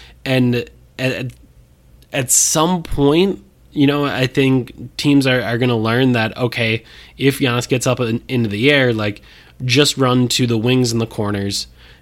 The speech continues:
And, you know, that's kind of where the ball is gonna go. And as Giannis said post-game, he's gonna throw it blindly. Like, he's gonna throw it blindly to the spots because he knows that's where his teammates will be. Um, so I think at some point defenses will just kind of,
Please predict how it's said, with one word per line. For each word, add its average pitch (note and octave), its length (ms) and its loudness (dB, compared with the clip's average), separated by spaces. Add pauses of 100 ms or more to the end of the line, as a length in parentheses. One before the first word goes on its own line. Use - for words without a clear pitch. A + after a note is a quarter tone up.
(120)
And, A2 360 0
you A2+ 80 0
know, A#2 100 0
that's G#2+ 360 -4
kind A#2+ 220 -4
of G#2 200 -4
where G#2+ 480 0
the A#2+ 240 -4
ball A2 280 0
is G#2+ 80 -2
gonna G2+ 180 -4
go. C3 300 2
And A2 240 -2
as A2+ 440 -4
Giannis A2+ 260 -2
said G#2+ 240 -2
post-game, D#3+ 400 -2
he's C#3+ 140 2
gonna E3+ 120 2
throw D#3 220 0
it C3 40 0
blindly. A#2+ 460 -2
Like, G#2+ 140 -4
he's A#2+ 160 -2
gonna A#2 120 0
throw D#3 200 0
it D#3+ 80 -4
blindly C#3+ 300 2
to C3+ 100 0
the B2 60 0
spots G#2+ 360 -6
because A2 380 -4
he C3 160 0
knows A#2+ 340 0
that's G#2+ 280 -4
where G2 80 -8
his G2 80 -8
teammates F#3+ 420 0
will A2 100 -2
be. G#2 300 -2 (380)
Um, B2+ 240 0
so D#3 120 0
I C#3+ 60 4
think F3 260 2
at C#3+ 140 2
some D#3 220 0
point B2+ 340 0
defenses B2 540 0
will A#2 160 0
just A#2+ 200 -2
kind B2 220 0
of, A2+ 240 -2